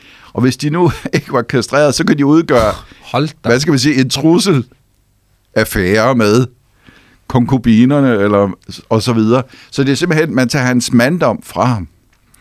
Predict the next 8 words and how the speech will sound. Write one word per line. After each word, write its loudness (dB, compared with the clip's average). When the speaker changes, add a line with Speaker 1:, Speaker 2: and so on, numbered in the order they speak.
Speaker 1:
Men 0
man 0
har 0
absolut 0
ikke -2
taget 0
hans -2
maskulinitet -6